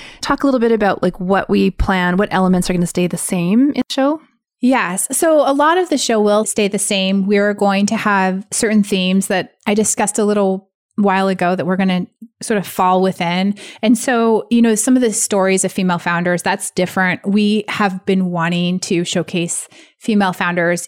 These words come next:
Speaker 2: even some outside of the wellness industry, for a long time. And I think that's the other piece that's kind of the elephant in the room, Sandy, is that even though our software product is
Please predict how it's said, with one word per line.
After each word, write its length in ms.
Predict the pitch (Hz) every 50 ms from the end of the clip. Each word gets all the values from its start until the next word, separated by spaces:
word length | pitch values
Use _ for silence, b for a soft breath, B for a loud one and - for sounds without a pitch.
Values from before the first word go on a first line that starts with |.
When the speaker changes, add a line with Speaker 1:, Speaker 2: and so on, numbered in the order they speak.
| -
Speaker 2:
even 260 | - 240 240 262 254 240
some 160 | - 226 196
outside 360 | - 170 - - - 185 180
of 60 | 175
the 80 | 175 165
wellness 340 | 180 165 170 170 175 - 190
industry, 340 | 170 175 170 - - 170
for 200 | 170 - - 180
a 100 | 160 170
long 440 | 175 170 170 175 175 170 170 175 180
time. 540 | 175 - - 175 165 170 175 185 220 247 269 B B B B B B
And 80 | - 208
I 80 | 208 214
think 160 | - 254 247
that's 140 | 262 233 233
the 100 | 233 -
other 160 | 196 196 185
piece 320 | - - 190 175 175 160
that's 280 | - 170 156 - - -
kind 180 | - 202 185
of 80 | 175 175
the 80 | 185 170
elephant 340 | 170 170 170 - - 180
in 60 | 170 170
the 80 | 170
room, 240 | 170 165 165 160 175
Sandy, 320 | - - 190 170 175 175
is 100 | 175 170
that 320 | - 190 170 165 - - B B B B B B B B B _
even 300 | 240 254 254 277 269 262
though 260 | 233 196 196 196 196
our 440 | - 175 175 175 170 165 165 165 170 -
software 480 | - - - 175 165 - - 208 190
product 500 | 190 - 160 180 165 165 156 156 156 - - -
is 200 | 190 185 175